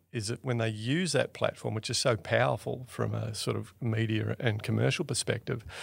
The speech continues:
to actually project political opinions and create more positive forms of social change around things like social justice and so on. So it can cut both ways, but it's very difficult to have the rewards and benefits they get without actually having some expectations come with it.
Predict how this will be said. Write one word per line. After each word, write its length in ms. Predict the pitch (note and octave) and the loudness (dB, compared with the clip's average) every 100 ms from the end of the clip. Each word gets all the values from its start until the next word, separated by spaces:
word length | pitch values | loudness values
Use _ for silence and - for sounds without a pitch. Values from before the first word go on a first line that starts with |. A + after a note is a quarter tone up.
| - - | -10 -8
to 160 | - C3+ | 4 8
actually 300 | A#2+ - B2+ | 8 4 -2
project 420 | - A2+ A2+ F#2+ | -2 -2 -2 -2
political 440 | - A2+ A#2+ A2 A2 | -2 2 2 0 -4
opinions 640 | - A2+ G2+ A2+ A#2+ - | -4 -4 -4 -6 -8 -4
and 240 | A#2+ G#2+ | 0 0
create 320 | G#2 A2+ G#2+ A2+ | 0 2 2 4
more 160 | A2 | 2
positive 400 | - C3 G#2+ A2 | 4 4 4 0
forms 300 | - A#2 A2+ | 2 0 0
of 60 | A#2+ | -2
social 360 | - A#2+ - | -2 -2 -2
change 400 | C#3 - A2 G#2 | -4 0 0 0
around 280 | A2+ G#2 G#2 | -2 -4 -2
things 200 | A#2 G#2+ | -2 -2
like 160 | A#2 - | -2 0
social 360 | A#2+ A2+ - | 2 2 0
justice 500 | A#2+ A#2+ G#2+ - B2+ | 0 0 -2 -4 -8
and 140 | - - | -8 -6
so 140 | B2+ | -4
on. 200 | B2+ A#2+ | -2 -4
So 320 | A#2+ C3+ A#2+ A2+ - - - - | 2 6 6 4 -4 -10 -10 -8
it 80 | - | -2
can 120 | C#3+ | 4
cut 260 | - G3 | 6 6
both 280 | D3+ D3 A#2+ | 6 4 4
ways, 640 | A#2+ C3+ C#3+ A2+ C#3 - - - - - - - _ | 4 6 6 4 -2 -4 -4 -10 -14 -14 -16 -20 _
but 100 | C#3+ | 0
it's 140 | C#3 B2 | 0 2
very 180 | D#3 | 2
difficult 540 | C#3 A2+ D3+ D#3 C3 - | 4 4 4 2 0 0
to 80 | A2+ | 2
have 220 | B2+ A2+ | 2 4
the 100 | A#2+ | 2
rewards 500 | A#2 A2 B2+ B2 A2 | 0 0 2 2 0
and 120 | G#2+ | 0
benefits 420 | B2+ C#3+ C#3 - | 4 4 4 0
they 140 | B2+ G#2 | 0 0
get 260 | A2 A2+ - | -2 -2 -6
without 380 | B2+ A#2 A#2+ A#2 | -4 0 0 0
actually 340 | A2+ - A2 | -2 -2 -2
having 240 | F#2+ A2 | 0 0
some 180 | A2+ A2+ | 0 -2
expectations 760 | A2 - A2+ - A#2 G#2+ A#2 G#2+ | -4 -2 -4 0 0 2 0 -2
come 220 | - G2 | 0 0
with 180 | G#2 | 0
it. 80 | G#2+ | -4